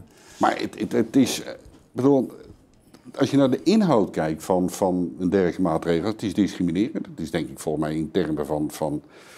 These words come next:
mensenrechten ook helemaal niet oké. Ik denk dat het in termen van omzet niet oké is. Eh, in, in bewegingsvrijheid die je beperkt van allerlei groepen mensen. Ik begrijp helemaal niet dat een club als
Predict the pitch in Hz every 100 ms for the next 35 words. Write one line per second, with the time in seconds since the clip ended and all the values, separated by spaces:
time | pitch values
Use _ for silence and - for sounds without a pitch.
0 | - - 120 120 98 95 - 131 165 110
1 | 160 160 147 165 139 131 131 - 226 -
2 | - - - _ 135 113 107 90 87 90
3 | 92 101 87 78 - 165 175 131 147 147
4 | 147 127 117 120 117 113 107 - - 90
5 | 85 80 87 90 87 87 82 85 78 -
6 | - - 85 87 247 175 131 120 143 135
7 | 113 107 107 110 98 95 120 113 - 110
8 | 151 120 101 117 107 95 110 117 78 -
9 | - - - _ 82 78 - 87 85 92
10 | 85 85 90 87 - - 87 85 90 80
11 | - 101 95 - 87 87 85 -